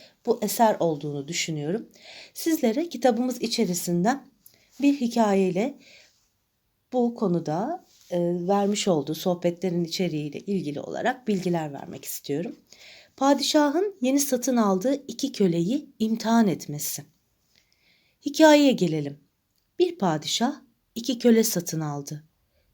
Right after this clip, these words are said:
Biri güzel yüzlü, hoş sözlü,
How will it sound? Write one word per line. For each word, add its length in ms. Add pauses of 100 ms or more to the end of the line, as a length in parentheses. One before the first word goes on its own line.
(120)
Biri 300
güzel 460
yüzlü, 640 (220)
hoş 380
sözlü, 760